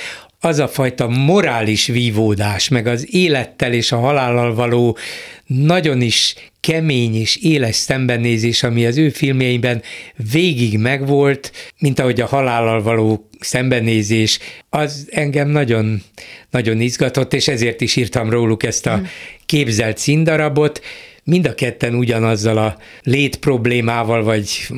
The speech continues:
Speaker 1: halál problémával küszködnek, az egyik a maga tragikus módján, a másik a maga komikus módján, de mind a kettő önmarcangolóan, és ezen nem változtat az ő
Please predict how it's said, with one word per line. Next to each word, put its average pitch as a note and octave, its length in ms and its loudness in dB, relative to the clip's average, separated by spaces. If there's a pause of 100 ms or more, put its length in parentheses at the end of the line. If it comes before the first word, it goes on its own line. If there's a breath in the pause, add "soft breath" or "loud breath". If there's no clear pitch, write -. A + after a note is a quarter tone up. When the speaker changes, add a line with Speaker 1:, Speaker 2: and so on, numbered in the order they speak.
(140)
Speaker 1:
halál A2 380 0
problémával A2 800 0
küszködnek, B2+ 640 0
az B2+ 240 0
egyik A2+ 320 -2
a A#2 60 0
maga A2+ 340 0 (240 loud breath)
tragikus D#3+ 640 0
módján, A#2+ 640 0 (300 loud breath)
a C3+ 60 -4
másik B2 420 0
a A#2 80 0
maga A2+ 460 0 (440 loud breath)
komikus - 840 0 (280 loud breath)
módján, D#3 560 0
de E3 100 2
mind F#3 200 2
a B2 60 0
kettő C#3+ 440 0
önmarcangolóan, A#2 1200 2 (580 loud breath)
és C#3 480 0
ezen D3+ 280 -2
nem C3+ 180 2
változtat G#2 600 -2
az G#2 160 -2
ő G#2 280 2